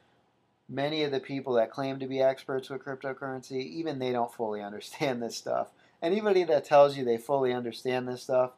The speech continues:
they're lying to you. So what I wanna do, my whole goal of this podcast is to make it as easy as possible for the average person to understand and keep it jargon free.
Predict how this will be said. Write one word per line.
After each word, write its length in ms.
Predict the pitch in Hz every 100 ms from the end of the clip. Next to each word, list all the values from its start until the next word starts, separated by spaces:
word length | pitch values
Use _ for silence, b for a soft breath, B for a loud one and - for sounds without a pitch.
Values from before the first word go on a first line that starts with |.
| -
they're 120 | 117
lying 460 | 110 104 117 107 101
to 80 | -
you. 200 | 107 98 - _ b b b b b b b _ _ -
So 540 | - 143 139 139 - _ _ _ -
what 140 | 170
I 80 | 175
wanna 300 | 175 170 160
do, 420 | 127 127 131 131
my 200 | 123 120
whole 400 | 120 143 143 143
goal 420 | 139 123 127 120
of 100 | 113
this 160 | 117 113
podcast 760 | - 123 117 117 120 120 -
is 140 | 123 -
to 140 | -
make 260 | 113 117 120
it 80 |
as 160 | 104 101 -
easy 320 | 175 156 165
as 80 | 151
possible 640 | - 131 123 - 127 120
for 160 | - 120
the 180 | 117 -
average 640 | 143 135 143 143 151 139 -
person 460 | - 127 123 123
to 160 | 113 117
understand 800 | 120 117 113 - 165 160 156 151 b b b
and 140 | 117 113
keep 260 | 135 127
it 160 | 127 123
jargon 760 | - 123 127 127 127 127 123 127
free. 540 | - - 113 104 92